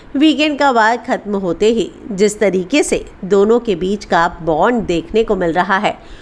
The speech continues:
उससे एक बात तो साफ है कि ये दोनों वाकई में एक दूसरे को बहुत पसंद करते हैं और इसीलिए भले ही इनके बीच की गलतफहमियां कितनी भी हो जाए या कितने भी makers कोशिश कर ले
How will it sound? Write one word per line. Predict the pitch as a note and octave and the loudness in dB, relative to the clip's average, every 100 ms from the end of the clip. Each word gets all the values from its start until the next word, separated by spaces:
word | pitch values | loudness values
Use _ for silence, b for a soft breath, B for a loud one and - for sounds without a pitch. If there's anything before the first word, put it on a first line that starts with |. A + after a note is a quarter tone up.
| B - | B -4
उससे | C#4 E4 C#4 | -2 2 0
एक | A3 | 0
बात | A#3+ B3 B3 | -2 0 -2
तो | |
साफ | B3 A#3+ G#3 G#3 | -2 0 0 0
है | A#3+ D4 - - | 0 0 -4 -8
कि | A3 | -2
ये | G#3+ G3+ | 0 2
दोनों | F#3+ G3 A3+ - - - | 2 2 0 -2 -12 -2
वाकई | G#3+ G3+ G3+ B3+ | 0 0 0 0
में | A3 G#3 | 2 2
एक | A3 - F#3+ E3+ | 0 -4 -6 -4
दूसरे | E3 F#3 G#3+ B3+ | -2 -2 0 0
को | - D#3+ - B B - | 0 -6 -8 B B -2
बहुत | B3+ D4+ C4+ A3 - | 2 2 0 -2 -2
पसंद | F#3+ - E3 D3+ | -2 0 -2 0
करते | D#3+ C#3 F3+ | -2 0 0
हैं | G#3 - - - B B | 0 -4 -12 -16 B B
और | - A3 | 0 0
इसीलिए | - A#3+ A#3 E4+ B3 G3 G3+ - - - | 0 -2 2 2 4 4 2 -2 -16 -14
भले | E3 A#3 A#3 | 0 2 2
ही | C#4+ A#3 | 0 -2
इनके | D#3+ - G3+ G#3+ | -4 -2 -2 0
बीच | F3+ G#3 B3+ | 0 0 -2
की | - F3 - | -2 -4 -4
गलतफहमियां | F3 G#3 G3+ G3+ - G3 G3 A#3+ G#3 B B B - | -2 0 0 -2 -2 0 2 2 0 B B B -2
कितनी | D#4 - E4 F4+ | 0 2 2 4
भी | D#4 | 2
हो | C#4 F#3+ | 2 0
जाए | F3+ D#3+ - - - | 0 -2 -4 -14 -2
या | A3+ | -2
कितने | A#3+ B3 D3 B3 | 0 -2 0 0
भी | A#3+ A#3+ | 2 2
makers | A3+ G3+ E3+ F#3+ G3+ G#3 | 2 0 0 2 0 0
कोशिश | - G3 F#3+ A#3 A#3 | -2 -2 0 0 -2
कर | - F3+ | 0 0
ले | G3 F3+ | 0 -2